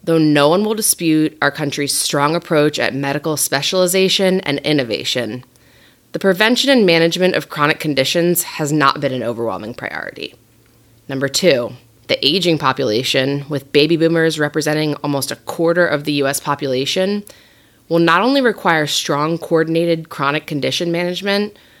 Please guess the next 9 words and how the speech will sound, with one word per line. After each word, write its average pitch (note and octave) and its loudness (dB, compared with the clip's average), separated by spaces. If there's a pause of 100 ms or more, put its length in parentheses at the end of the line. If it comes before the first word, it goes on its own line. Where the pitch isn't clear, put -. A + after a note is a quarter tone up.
(220)
but - 0
also E3 4
funding E3+ 0
and D3+ -2
support C#3+ -2
for C#3 -4
long-term C3 -6
care C#3 -6
needs. - -8